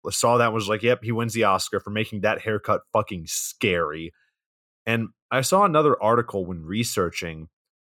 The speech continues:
for this movie where it was from Business Insider, and they said that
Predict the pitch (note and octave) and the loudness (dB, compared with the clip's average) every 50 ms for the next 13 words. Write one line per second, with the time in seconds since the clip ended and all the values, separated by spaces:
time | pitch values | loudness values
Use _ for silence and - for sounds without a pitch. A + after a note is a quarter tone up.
0 | _ _ - A#2 A2+ G#2 G2+ G2+ F#2 - - - G2 G#2+ A2 G#2+ E2 D#2 C#2 C#2 | _ _ 0 2 2 2 2 0 -2 -2 -6 -6 -4 -2 -2 -2 -2 -6 -10 -12
1 | D#2 D#2 _ _ _ _ _ _ _ _ _ _ _ _ _ _ _ _ _ _ | -12 -16 _ _ _ _ _ _ _ _ _ _ _ _ _ _ _ _ _ _
2 | _ _ _ - F#2 A2 A2+ A2 G#2+ G#2+ G2+ F#2+ F#2 - A2 A2+ - - A#2+ G#2 | _ _ _ -2 0 2 4 4 4 4 4 4 2 0 -2 -4 -2 -2 -2 -2
3 | G2+ B2 A#2+ C#3 C3 - C3 B2+ A#2+ A#2 - G2+ E2+ E2+ E2 D#2+ E2 E2 _ _ | -2 -2 -2 -2 -2 -2 -4 -4 -4 -2 0 0 0 0 0 -2 -4 -6 _ _
4 | _ _ _ _ _ _ _ - A2 A2+ A2 G#2+ G2 F2+ B2 D#3 F3 - - - | _ _ _ _ _ _ _ -2 0 0 0 0 2 4 4 4 4 2 0 0
5 | - C#3 C3+ C3 A2+ G2 F2 - - _ _ _ - G2 G2+ - | 4 6 6 6 6 4 2 -2 -8 _ _ _ 0 0 0 0